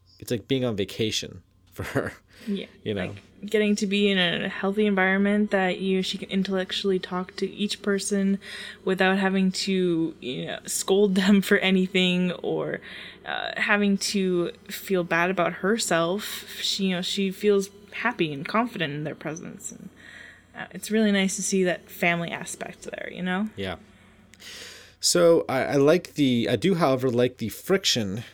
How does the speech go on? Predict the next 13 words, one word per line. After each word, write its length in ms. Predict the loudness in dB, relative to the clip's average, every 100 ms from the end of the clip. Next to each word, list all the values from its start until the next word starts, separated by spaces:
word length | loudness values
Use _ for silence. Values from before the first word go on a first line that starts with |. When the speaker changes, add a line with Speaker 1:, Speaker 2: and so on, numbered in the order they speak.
| _
Speaker 1:
that 100 | -4
we 100 | -2
see 300 | 0 0 0
in 80 | -2
this 160 | -2 -4
episode 600 | -2 0 2 2 0 0
with, 380 | -2 -2 -10 -12
with 160 | -6
Julie, 380 | 4 4 4 -2
because, 760 | -4 -4 -2 0 0 0 -4 -6 -20 _ _ _ _ _
you 100 | -8
know, 260 | -4 -4 -6 _
because 1040 | -10 -10 -12 -18 -4 0 0 0 -2 -6